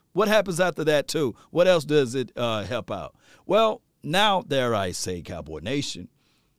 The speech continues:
this also helps out, uh, Osa. We, we've been talking about Osa hitting that rookie wall, right? He can't just get through. He can't bust out of a wet paper bag all of a sudden.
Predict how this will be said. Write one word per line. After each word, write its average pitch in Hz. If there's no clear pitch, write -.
this 185
also 202
helps 151
out, 117
uh, 123
Osa. 170
We, 139
we've 151
been 147
talking 160
about 147
Osa 160
hitting 151
that 151
rookie 147
wall, 156
right? 185
He -
can't 175
just 175
get 190
through. 196
He 107
can't 180
bust 196
out 202
of 196
a 196
wet 208
paper 202
bag 220
all 113
of 85
a 76
sudden. -